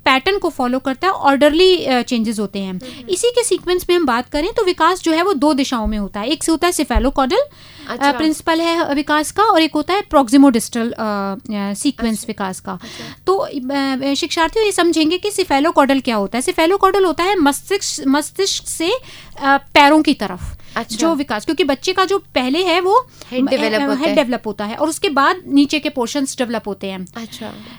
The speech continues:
Speaker 1: तो ये जो है हमारा मस-, मस्तिकाधोमुखी principle कहलाता है, cephalocaudal प्रिंसिपल, अ,
Speaker 2: Cephalocaudal
Speaker 1: अ,
Speaker 2: प्रिंसिपल।
Speaker 1: अ, development का। और दूसरा principle है हमारा proximodistal, मतलब center से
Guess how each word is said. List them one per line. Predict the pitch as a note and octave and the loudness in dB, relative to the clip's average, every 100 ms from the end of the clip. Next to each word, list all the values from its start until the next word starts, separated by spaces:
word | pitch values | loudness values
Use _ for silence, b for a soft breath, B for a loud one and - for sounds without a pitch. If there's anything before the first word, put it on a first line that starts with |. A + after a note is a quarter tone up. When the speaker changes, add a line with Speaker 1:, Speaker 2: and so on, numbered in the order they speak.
| - | -2
Speaker 1:
तो | D#4+ | -2
ये | D#4+ D#4+ | 2 2
जो | F#4 G4+ | 4 2
है | F#4 | 2
हमारा | F4 D#4+ D#4+ G4+ | 2 2 2 2
मस-, | D#4 - - | 2 -2 -6
मस्तिकाधोमुखी | C4+ D4 - E4+ D4 C#4+ C4 F#4+ E4+ - C#4+ G3+ - - | 0 0 0 0 2 4 6 6 6 2 0 0 -8 -6
principle | B3 - B3+ | -4 -4 -6
कहलाता | B3 A3 G3+ A#3+ | -4 -6 -4 -4
है, | |
cephalocaudal | D#4 D#4 D4+ E4 C4 A#3+ B3+ | -2 2 2 4 2 2 -2
प्रिंसिपल, | B3+ - - | -4 -4 -6
अ, | A3 | -6
Speaker 2:
Cephalocaudal | - C4+ A3 G#3 G3+ G#3 G#3 | -4 -2 -2 -2 -2 -4 -6
Speaker 1:
अ, | |
Speaker 2:
प्रिंसिपल। | G3+ G#3+ G#3+ G#3 G3+ G#3+ | -8 -8 -6 -6 -8 -6
Speaker 1:
अ, | |
development | G#3 G#3 G#3+ B3+ C4+ | -6 -6 -4 -2 0
का। | F#4+ G#4+ B B B - | -2 -2 B B B -2
और | D4+ D4+ | 0 0
दूसरा | C#4+ D#4 A4 | -4 0 0
principle | G4+ F4+ - F4 | 2 0 0 2
है | |
हमारा | F4+ F4 F#4+ | 2 2 2
proximodistal, | D4+ A3+ C4+ D#4 D4+ - G#4+ C5+ B B | 2 4 4 6 4 0 0 0 B B
मतलब | C#4+ F#4+ | -2 -2
center | F#4+ - C#4 C#4+ G4 | -4 -2 0 2 0
से | G4+ G4+ | -2 0